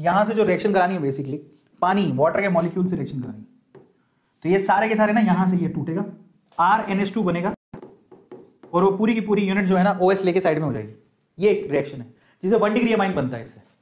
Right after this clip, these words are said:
ठीक है, ये reaction होती है। ये है hard दिखने में, but कुछ नहीं है, वन degree amine बनता है। Gabriel phthalimide synthesis वन डिग्री amine बनाने को काम आती है। सबसे पहले आप लोग ये लो phthalimide, केओएच से रिएक्शन कराओ, सही था मैं, बनाइए, आरएक्स से रिएक्शन कराओ। अब ये जो है ना बस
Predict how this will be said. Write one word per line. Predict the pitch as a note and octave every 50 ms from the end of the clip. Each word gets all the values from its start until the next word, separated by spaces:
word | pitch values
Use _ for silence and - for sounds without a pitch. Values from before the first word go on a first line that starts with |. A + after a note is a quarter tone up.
| _ -
ठीक | E3+ D#3
है, | D3+ D#3 - - -
ये | E3+
reaction | E3+ D#3+ C#3 - - B2+
होती | A#2 - - -
है। | _ - _ - - _ _ _ _ _ -
ये | G#3+ G3 A#3
है | C#4+ D#4+
hard | C4 B3+ C4+ C#4
दिखने | G#3+ B3 A#3+ A3+ A#3+
में, | C4+ C#4+
but | C4 A#3 -
कुछ | B3 A3+ -
नहीं | A#3 B3
है, | B3
वन | G3+ G#3+ G#3+
degree | G#3+ A3+ A3+ A3+
amine | A3 A3 A3
बनता | G3+ G3+ F3 A3+
है। | G#3+ F#3+
Gabriel | F#3 F3 G3 G#3 F3+
phthalimide | G3 F3 F#3 F3+ F#3 F#3 F3+ F3
synthesis | F3+ E3 E3 E3 E3 F#3 E3
वन | F#3 F#3+
डिग्री | F#3 F3+ F3+ F3+
amine | E3 D#3+ E3 E3
बनाने | D#3 D#3 D#3
को | D3+
काम | D3 D3 C#3+ C#3+
आती | C#3 C3+ C3 B2+
है। | - - - - - _ -
सबसे | - G3 F#3+ - G3+
पहले | G#3 G3+
आप | G3 F#3+ G3
लोग | G3 F#3+ F#3+
ये | F#3+ F#3+
लो | G3 F#3+ G3 - - - _ _ _ - - -
phthalimide, | G3 F3+ F#3+ F3+ F3+ F3 E3 D#3 C#3 - - - -
केओएच | E3+ F3 F3+ F#3
से | F#3+
रिएक्शन | G#3 - F#3+ G3
कराओ, | F#3 F#3 F#3 F3+
सही | - C3+ C3
था | - E3
मैं, | - - - - - _ _ _ _ _ _ _ _ _ -
बनाइए, | - F3 G3+ G#3+ G#3 G#3 G#3 - -
आरएक्स | F3 F3+ G3 F#3+
से | G#3+
रिएक्शन | G3 F#3 - G3
कराओ। | F#3 F#3 F3+ F#3+ F#3 - - - _ _ _ _ _ _ _ _ _ _
अब | - G3+
ये | A#3 A#3+
जो | A#3 C4
है | B3
ना | B3+
बस | B3 A3+ A3 A3+ - -